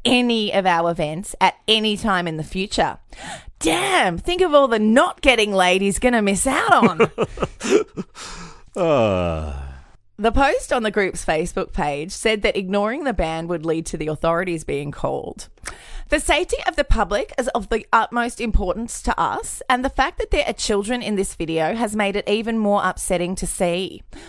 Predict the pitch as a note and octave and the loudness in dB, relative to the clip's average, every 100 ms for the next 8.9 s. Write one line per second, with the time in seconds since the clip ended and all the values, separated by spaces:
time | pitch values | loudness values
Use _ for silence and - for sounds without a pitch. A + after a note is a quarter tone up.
0 | B3+ B3 D#4 C#4+ C#4 - A3 G#3 G3+ - | -2 0 0 -2 -2 -2 -4 -2 -2 0
1 | F3+ D3+ D#3+ C#3+ D#3+ - F3 E3 - D3 | 0 2 0 0 -2 -2 -6 -4 -4 -2
2 | G#3+ F3 C#3+ D4 - - - - G#3 A#3 | -2 -2 -4 -6 -8 -16 -6 0 4 4
3 | - E4+ C#4+ C#4 A3 F#3 F3 E3+ F3 - | 2 2 2 0 0 2 2 0 -2 -2
4 | F#3+ E3+ E3 D#3+ - E3+ F3+ E3 D#3 - | -2 -2 -4 -4 -4 -2 0 2 2 0
5 | - G#3 G3+ G3 F#3+ F#3 G3 G#3 - E3+ | 0 -2 2 2 2 0 0 0 0 -2
6 | E3+ A#3 A3 F3 - F3+ E3+ - F3+ - | 0 -2 -2 -4 -2 0 0 -2 -2 -2
7 | F3 - E3+ E3+ - F3 D#3+ E3 E3+ F3 | -2 -2 -4 -4 -4 -6 -4 -4 -4 -4
8 | E3+ C#3+ C#3+ - C#3 C3 C3 - - | -4 -6 -4 0 0 -2 -8 -10 -10